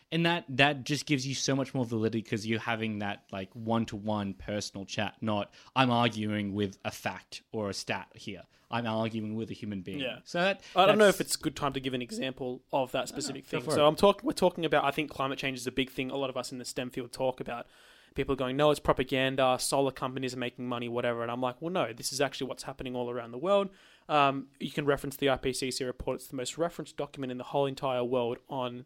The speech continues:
Speaker 2: the effects of climate change. And their counter argument was, "Hang on a minute. Um, how do you know this I P C C is not getting paid off?" I'm like, "Well, it's not an I P C C. It's from multiple various different sources who don't know each other, and it's independently reviewed." I'm
Speaker 1: Mm.
Speaker 2: like, "The definition of independent review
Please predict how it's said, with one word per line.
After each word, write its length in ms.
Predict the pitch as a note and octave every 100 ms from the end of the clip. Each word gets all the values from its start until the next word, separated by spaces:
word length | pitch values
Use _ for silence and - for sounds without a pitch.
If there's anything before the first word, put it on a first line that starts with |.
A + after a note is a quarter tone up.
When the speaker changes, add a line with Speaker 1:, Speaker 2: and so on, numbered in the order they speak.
| -
Speaker 2:
the 60 | B2+
effects 300 | - B2+ -
of 80 |
climate 300 | - G3+ G3 -
change. 320 | - C#3+ - - - - -
And 120 | C3
their 140 | B2+
counter 380 | B2+ C#3 C3 C3
argument 320 | C3 B2+ D3
was, 80 | F3+
"Hang 160 | - D#3
on 80 | C#3
a 40 |
minute. 320 | A#2 A2+ F3+ - _ _ -
Um, 180 | C3+
how 120 | C3 C#3+
do 60 |
you 60 | C#3+
know 120 | C3+
this 220 | B2+ - -
I 140 | C4+ C4+
P 160 | D3
C 180 | B2+ C#3
C 100 | C3+
is 60 | C3
not 160 | C3+
getting 180 | C#3 B2+
paid 240 | - - D3+
off?" 160 | C#3
I'm 60 | C3
like, 160 | A#2+
"Well, 100 | C#3
it's 160 | C#3+ -
not 240 | D#3+ F#3 -
an 140 | D3 C#3
I 200 | D3 C3
P 200 | - C3+
C 240 | B2+ B2+
C. 380 | B2+ - F3 C3+ - -
It's 160 | - -
from 160 | C#3 C3+
multiple 440 | C#3+ D#3+ - C#3+
various 360 | C3 C3 C3 B2
different 340 | C#3 C3+ C3
sources 600 | - C3+ D#3+ E3 B2+ A#2+
who 180 | - C3+
don't 300 | C#3+ C3 C3
know 260 | B2 C3+
each 140 | D3+ -
other, 300 | C3 B2 A#2 - -
and 120 | C3+
it's 100 | C3
independently 640 | - C#3+ C#3+ - C#3 C3+ C3+
reviewed." 380 | B2 C3 E3
I'm 80 | C3+
Speaker 1:
Mm. 100 | B2+
Speaker 2:
like, 60 | B2 - -
"The 80 | D3
definition 500 | C3+ E3 E3 D#3 C#3+
of 60 | C#3
independent 520 | C#3+ C#3 C#3 B2+ B2+
review 440 | B2 C3+ E3 D#3